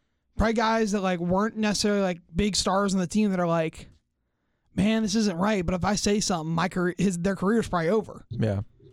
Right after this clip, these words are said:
Speaker 1: You know?
Speaker 2: And that's why the original whistleblower, was it,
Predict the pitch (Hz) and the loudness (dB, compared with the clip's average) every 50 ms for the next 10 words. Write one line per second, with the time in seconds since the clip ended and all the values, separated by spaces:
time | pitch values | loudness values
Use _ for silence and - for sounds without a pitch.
0 | _ _ _ 185 185 165 135 120 131 156 156 170 175 156 143 135 127 120 107 117 | _ _ _ 0 0 2 2 2 2 2 2 0 0 0 0 -2 -2 -2 -2 -2
1 | 147 160 160 156 135 123 120 113 113 - - - - - - 127 127 120 - 127 | -2 -2 -2 -2 -2 -2 -2 -2 -4 -8 -12 -20 -20 -12 -4 -2 -2 -2 -2 -4
2 | 113 104 117 110 107 107 107 110 110 107 107 110 113 107 101 107 101 | -2 -2 -2 0 0 0 0 0 0 0 0 0 -2 -2 -4 -8 -10